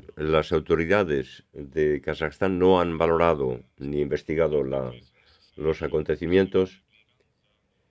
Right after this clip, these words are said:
y, al mismo tiempo, han culpado a los Dungan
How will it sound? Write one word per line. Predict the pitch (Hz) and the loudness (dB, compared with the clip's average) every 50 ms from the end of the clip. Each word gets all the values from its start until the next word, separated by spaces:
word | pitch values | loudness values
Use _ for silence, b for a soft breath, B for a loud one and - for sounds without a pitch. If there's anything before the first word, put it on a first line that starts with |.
| _ _ _ _ - | _ _ _ _ -4
y, | 92 98 107 113 117 110 98 - _ _ _ _ _ _ _ _ _ _ _ _ _ _ _ _ _ _ _ - _ _ _ - | 0 0 2 2 0 0 -2 -6 _ _ _ _ _ _ _ _ _ _ _ _ _ _ _ _ _ _ _ -20 _ _ _ -4
al | - 87 90 | -2 0 0
mismo | 92 87 87 95 92 87 | 0 0 0 0 0 4
tiempo, | 104 95 95 92 - 92 95 98 95 87 - - _ _ _ _ _ _ _ - 95 | 4 4 2 4 4 6 6 6 6 4 0 -8 _ _ _ _ _ _ _ -14 -10
han | 98 92 85 85 80 80 80 - | -6 -6 -4 -4 -4 -4 -4 0
culpado | - 95 95 - - 95 95 92 82 78 73 69 69 71 69 - - | 2 4 4 6 6 6 6 6 6 4 4 4 2 -2 -4 -6 -2
a | 80 78 | 0 0
los | 76 73 76 78 78 67 65 | 2 2 2 0 0 -2 -4
Dungan | 78 82 85 82 95 95 92 85 67 | -4 -4 0 2 2 2 2 0 -2